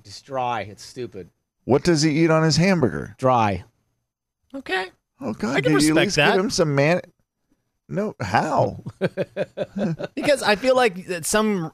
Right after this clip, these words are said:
Speaker 3: fast food restaurants, they do their basic hamburger like that, and I really like 'em.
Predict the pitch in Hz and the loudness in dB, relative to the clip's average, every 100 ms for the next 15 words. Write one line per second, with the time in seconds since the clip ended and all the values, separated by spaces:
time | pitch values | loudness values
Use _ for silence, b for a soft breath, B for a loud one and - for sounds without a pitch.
0 | - - 175 160 - 180 185 185 - 190 | -12 -4 -4 -4 -2 0 2 0 2 2
1 | 175 170 151 135 160 139 117 143 143 135 | 2 2 0 2 2 4 4 0 0 0
2 | 139 147 151 156 151 170 170 135 120 139 | 2 2 2 2 2 2 2 0 2 4
3 | 131 104 90 82 - | 4 2 -2 -6 -10